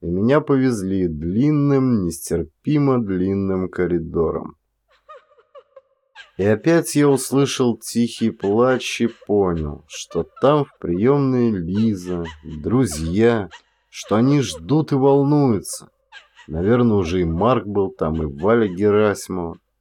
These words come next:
Положили на операционный стол. Зинаида Владимировна подошла ко мне, держа перед собой руки, намазанные йодом по самой локти. «Будем делать операцию, дружок».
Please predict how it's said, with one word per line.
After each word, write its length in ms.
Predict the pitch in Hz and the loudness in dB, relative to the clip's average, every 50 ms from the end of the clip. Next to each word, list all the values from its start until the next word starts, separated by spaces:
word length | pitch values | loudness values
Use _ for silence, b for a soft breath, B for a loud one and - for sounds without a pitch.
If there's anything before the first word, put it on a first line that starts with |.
| _ _ _ _ _ _ _ _ _ _ _ _ _ _ _ _ _ _ - | _ _ _ _ _ _ _ _ _ _ _ _ _ _ _ _ _ _ -4
Положили 480 | 90 95 107 107 98 110 143 151 156 151 | 0 2 2 2 2 2 2 2 4 4
на 160 | 147 143 139 | 4 2 2
операционный 680 | - - 131 127 127 - - 131 127 127 123 123 120 | 2 2 0 0 0 0 0 0 2 2 2 0 -2
стол. 560 | - - - - 95 90 82 78 76 71 - _ _ _ _ _ - - | -4 -6 -4 0 0 2 2 0 -2 -6 -10 _ _ _ _ _ -18 -14
Зинаида 540 | 78 78 82 98 107 113 120 131 123 127 | -10 -6 -4 -2 0 2 2 2 2 2
Владимировна 680 | 120 123 127 123 117 120 127 127 123 123 113 120 117 - | 2 4 4 4 2 2 2 2 2 4 4 2 2 0
подошла 460 | - 110 110 107 107 - - 110 104 | 0 0 0 0 0 2 0 0 0
ко 180 | - - 101 | 0 0 0
мне, 300 | 98 104 107 117 127 120 | 2 2 2 2 2 2
держа 340 | 110 117 113 104 101 110 107 | 2 0 0 2 2 2 2
перед 260 | 104 107 98 95 92 | 2 2 0 -2 -2
собой 380 | - - 98 92 92 95 95 92 | -2 -2 -2 0 0 2 0 2
руки, 280 | 101 117 120 120 - 120 | 2 0 0 0 0 0
намазанные 720 | 117 110 101 92 90 87 85 78 87 87 85 85 85 90 | 0 2 2 2 0 0 0 0 -2 -2 -2 -2 0 0
йодом 320 | 107 110 110 110 107 101 | 0 2 2 2 0 0
по 140 | - 87 82 | 0 -2 -4
самой 380 | - - 92 87 87 87 85 | -4 -2 -4 -2 -2 0 0
локти. 440 | 87 87 82 80 - - - - - - _ _ _ _ _ _ _ _ _ _ | 0 0 -2 -2 -4 -8 -16 -20 -20 -20 _ _ _ _ _ _ _ _ _ _
«Будем 460 | - 117 147 196 208 190 220 220 214 | -2 2 4 4 4 4 4 4 4
делать 400 | 180 185 196 196 202 202 202 - | 6 6 8 8 8 6 4 2
операцию, 580 | 214 - 214 214 208 196 180 170 - - 185 175 | 0 4 6 6 8 8 6 4 4 4 4 4
дружок». 640 | 185 175 165 143 113 107 95 82 - - - _ | 6 4 4 4 4 4 4 4 2 -4 -16 _